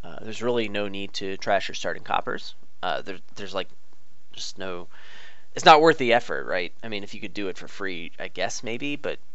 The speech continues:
eh, not really. And, uh, you'll, you'll also need to be careful to, uh, make sure you've got something in your deck that your first hermit can trash.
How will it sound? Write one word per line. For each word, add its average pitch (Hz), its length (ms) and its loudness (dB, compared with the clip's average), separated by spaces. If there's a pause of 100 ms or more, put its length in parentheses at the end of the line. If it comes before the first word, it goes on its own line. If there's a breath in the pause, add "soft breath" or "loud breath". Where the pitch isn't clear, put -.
(160)
eh, 110 200 -4
not - 160 -4
really. 69 240 -2 (840 soft breath)
And, 98 280 -4
uh, 90 100 4
you'll, 117 260 2
you'll 143 200 4
also 185 320 8
need 127 180 0
to 117 60 -2
be 104 120 -4
careful 107 640 0 (440)
to, 101 400 -4
uh, 92 120 -2
make 117 200 -2
sure - 120 -2
you've 107 160 -4
got 95 220 4
something 143 480 2
in 127 80 -2
your 107 140 0
deck 107 320 2
that 98 180 -2
your 95 80 -4
first - 320 0
hermit 104 300 -2
can 80 160 -4
trash. 113 440 2